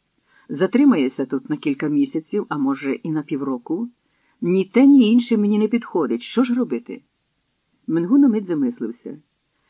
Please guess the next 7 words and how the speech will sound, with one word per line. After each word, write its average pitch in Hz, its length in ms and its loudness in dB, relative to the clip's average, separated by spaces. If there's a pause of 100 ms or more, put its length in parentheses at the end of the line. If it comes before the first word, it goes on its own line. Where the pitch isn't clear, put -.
(140)
Потім 185 280 -2
його 165 180 0
вузькі 160 320 -2
очі 170 360 -4
звузилися. 131 720 -6 (880)
«А 175 160 0
знаєш, 285 520 0